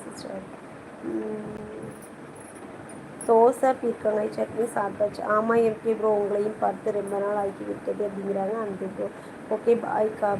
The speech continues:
பாய் இனியா சிஸ்டர், பாய். இனியா சிஸ்டர், அன்பு ப்ரோ, எம் கே ப்ரோ, எல்லோருக்கும் பாய், பாய். ராஜசேகர் ப்ரோ,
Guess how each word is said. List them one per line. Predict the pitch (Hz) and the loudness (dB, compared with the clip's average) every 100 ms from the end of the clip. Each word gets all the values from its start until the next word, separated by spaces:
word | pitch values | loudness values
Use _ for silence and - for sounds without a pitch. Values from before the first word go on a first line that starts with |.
| 202 | 4
பாய் | 202 233 262 214 | 6 6 6 2
இனியா | 202 202 - | 2 0 -2
சிஸ்டர், | - 208 196 196 | -6 0 0 2
பாய். | 190 190 196 - - - - - - - - - - | 2 4 0 -2 -14 -16 -14 -14 -14 -14 -14 -10 0
இனியா | 226 220 233 | 4 4 4
சிஸ்டர், | 233 - 214 208 | -4 0 4 4
அன்பு | 202 208 226 | 4 2 4
ப்ரோ, | 220 214 214 | 6 6 6
எம் | 208 208 233 | 4 0 0
கே | 233 | 2
ப்ரோ, | 214 208 208 | 4 4 4
எல்லோருக்கும் | 202 202 220 226 208 | 4 2 0 2 4
பாய், | 202 202 | 4 2
பாய். | 208 202 | 2 6
ராஜசேகர் | 202 202 220 226 214 208 208 | 6 6 2 0 2 2 2
ப்ரோ, | 208 | 0